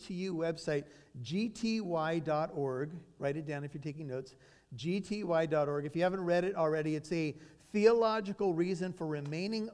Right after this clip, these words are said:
open, and it's not even based upon the First Amendment, although we can argue that. It's based upon the authority of Christ being over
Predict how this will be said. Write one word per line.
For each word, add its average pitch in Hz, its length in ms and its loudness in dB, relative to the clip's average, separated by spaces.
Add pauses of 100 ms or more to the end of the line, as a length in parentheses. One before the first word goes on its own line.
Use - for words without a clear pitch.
open, 175 640 0 (1040)
and 180 120 4
it's 175 200 0
not 208 260 4
even 233 340 2
based 185 320 2
upon 175 320 -2
the 147 80 -2
First 175 400 -4
Amendment, 156 500 -4
although 143 300 2
we 156 160 0
can 165 160 -4
argue 185 500 0
that. 123 380 0 (180)
It's - 200 -4
based 175 280 2
upon 165 320 -2
the 147 120 -2
authority 220 600 4
of - 140 -4
Christ 160 680 -2
being 160 220 -4
over 160 380 0